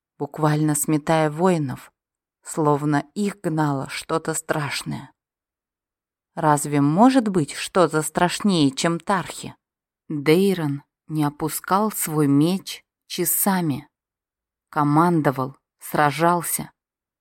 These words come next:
показывал пример отваги и самоотдачи. Борьба забрала каждую свободную минуту. Князь даже не помнил, когда в последний раз он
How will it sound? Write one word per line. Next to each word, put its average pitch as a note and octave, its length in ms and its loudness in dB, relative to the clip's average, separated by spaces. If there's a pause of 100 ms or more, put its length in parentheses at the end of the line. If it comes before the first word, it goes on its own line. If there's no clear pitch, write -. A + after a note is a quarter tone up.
(140)
показывал D#3+ 560 0
пример E3 400 0
отваги E3+ 600 0
и D#3+ 240 -10
самоотдачи. D#3+ 1000 0 (440)
Борьба D3+ 560 2
забрала D#3+ 500 2
каждую F#3+ 640 0
свободную E3 760 2
минуту. E3+ 580 -2 (1700)
Князь G3+ 580 -4 (160)
даже F3+ 340 0
не F#3+ 160 2
помнил, E3 580 0 (600)
когда F3 500 -4
в - 140 -14
последний D3+ 560 -2
раз F3+ 320 0
он C#3 240 -8